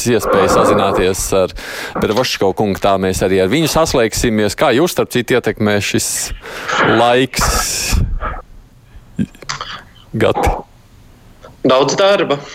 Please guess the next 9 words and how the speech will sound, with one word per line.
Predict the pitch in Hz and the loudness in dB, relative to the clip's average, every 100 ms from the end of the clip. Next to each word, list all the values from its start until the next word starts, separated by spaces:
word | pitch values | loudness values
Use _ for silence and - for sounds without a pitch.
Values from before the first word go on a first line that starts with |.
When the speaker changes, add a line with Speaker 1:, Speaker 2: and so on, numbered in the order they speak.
| - - - - | -2 -2 0 -2
Speaker 1:
<laughs> | - 110 - - 147 | 0 -2 -2 -6 -4
Nu, | 113 113 85 | 0 0 0
divus | 131 113 147 139 | 0 2 2 2
metrus | 139 147 123 - | 2 0 0 0
ievērojat | 110 117 131 139 143 - | 2 4 4 4 2 0
starp | 143 139 | -2 0
saviem | - 143 147 143 143 - - - - - - - | 0 2 4 2 0 -4 -10 -10 -8 -8 -12 -4
kolēģiem? | - 139 135 135 131 135 | 0 4 4 4 4 4
Speaker 2:
Jā, | 175 | 4